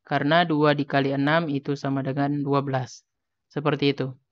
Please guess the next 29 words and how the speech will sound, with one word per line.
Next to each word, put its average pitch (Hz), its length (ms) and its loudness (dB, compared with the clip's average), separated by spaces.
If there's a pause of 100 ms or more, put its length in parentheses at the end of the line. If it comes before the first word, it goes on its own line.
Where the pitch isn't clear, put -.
(280)
Jadi 160 160 2
di 185 160 2
sini 180 160 2
yang 175 160 0
tersisa 151 560 2
tinggal 143 640 2
enam 143 400 0
sentimeter 139 1040 -2
dikali 143 800 -4
lima 139 560 -2
sentimeter. 139 1040 -4 (560)
Nah, 143 240 4
enam 147 240 0
dikali 147 400 2
lima 160 400 2
kita 147 240 -8
dapat 143 400 -2
tiga 139 240 -4
puluh. 139 320 -4 (480)
Satuannya 143 720 0
sentimeter 139 800 -2
persegi. 135 560 -6 (480)
Karena 139 400 2
sentimeter 139 800 -2
dikali 135 400 -4
sentimeter 151 800 -2
jadinya 139 400 -2
sentimeter 131 720 -4
persegi. 131 480 -6